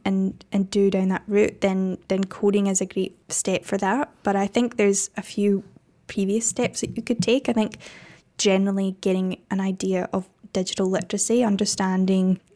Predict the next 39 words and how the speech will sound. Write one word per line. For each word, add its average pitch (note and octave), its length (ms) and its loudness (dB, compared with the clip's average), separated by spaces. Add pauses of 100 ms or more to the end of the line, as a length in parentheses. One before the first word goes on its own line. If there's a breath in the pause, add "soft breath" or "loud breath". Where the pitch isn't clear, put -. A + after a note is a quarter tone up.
(140)
a G3 60 0
lot G3 180 4
of F#3+ 80 0
the G3+ 60 2
jargon, F#3+ 600 -2
like, G3+ 240 -2
what F#3+ 220 2
is F#3+ 140 2
a G3+ 60 0
server, F#3 520 0
what G3 200 0
is G3 120 0
the G3+ 100 0
cloud, G3 680 0 (320 loud breath)
how G3 200 4
can G3 280 0
apps - 320 -2
be G3+ 100 -2
built? G3 400 0
There's G3+ 180 2
a G3 60 0 (260)
big A3 200 2
movement G3 640 2
called F#3 300 -2
the G3 80 0
no-code G3+ 640 2
movement, A#3+ 480 2
which A#3 160 0 (220)
basically B3+ 500 4
uses F#3+ 400 2
a F#3+ 80 0
lot F#3+ 240 2
of G3 160 -2
tools G3 460 2
out F#3 260 -2
there F#3 300 2
that F#3 200 0
people G3 380 2
have F#3+ 300 -2